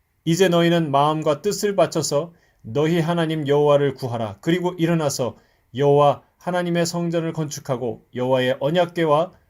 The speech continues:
하나님 성전의 기물을 가져다가 여호와의 이름을 위하여 건축한 성전에 드리게 하라." 하였더라. 역대상 이십삼 장. 다윗이 나이가 많아 늙음에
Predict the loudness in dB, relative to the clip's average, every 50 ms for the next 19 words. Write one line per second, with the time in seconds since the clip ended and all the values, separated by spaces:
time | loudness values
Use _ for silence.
0 | _ _ _ _ _ -2 0 2 2 2 0 0 -2 -2 -4 -4 -4 -2 -2 -2
1 | -2 -2 -4 -4 -6 -6 -4 -2 -4 -4 -4 -6 -6 -6 -4 -4 -4 -4 -4 -6
2 | -6 -8 _ _ _ _ _ _ _ -4 0 2 4 6 6 6 4 4 0 -4
3 | -4 -4 -4 -4 -2 -2 0 0 0 0 -2 -6 -8 -8 -10 -18 _ -8 -8 -8
4 | -8 -8 -8 -8 -8 -6 -6 -6 -6 -6 -6 -6 -6 -4 -4 -4 -4 -4 -4 -4
5 | -2 -2 -2 -2 -4 -6 _ _ _ _ _ -8 -6 -6 -6 -6 _ -8 -8 -8
6 | -10 -14 _ _ _ _ _ _ _ _ _ _ _ _ _ _ _ _ _ _
7 | _ _ _ _ _ _ _ _ -20 _ _ _ _ _ _ _ _ _ _ _
8 | _ _ _ _ _ _ _ _ _ _ _ _ 0 0 0 2 2 2 2 4
9 | 2 0 0 -2 -6 _ -6 -6 -6 -6 -8 -8 -6 -4 -2 0 0 -2 -2 -4
10 | -10 _ _ _ _ _ _ _ _ _ _ _ 2 2 4 4 2 0 0 2
11 | 4 4 4 4 4 2 2 0 -2 _ _ -4 0 0 2 2 2 0 0 -2
12 | -4 -4 -4 -6 -6 -6 -8 -10